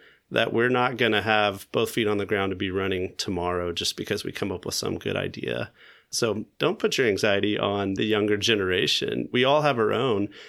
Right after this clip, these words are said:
This is a trying moment. And what would it be like to ease some of that pressure and experiment together?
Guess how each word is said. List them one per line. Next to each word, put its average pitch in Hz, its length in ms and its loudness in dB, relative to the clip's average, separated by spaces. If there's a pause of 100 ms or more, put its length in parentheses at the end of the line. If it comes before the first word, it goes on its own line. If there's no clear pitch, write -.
(120)
This 117 180 2
is 123 100 0
a 120 80 2
trying 104 460 2
moment. 98 500 0
And 98 380 0
what 113 160 0
would 110 100 0
it 104 100 -2
be 104 120 -2
like 98 260 -2
to 87 320 -2 (460)
ease 120 260 2
some 110 180 2
of 104 60 4
that 101 160 0
pressure 104 400 0
and 90 100 0
experiment 92 580 -2
together? 98 460 -4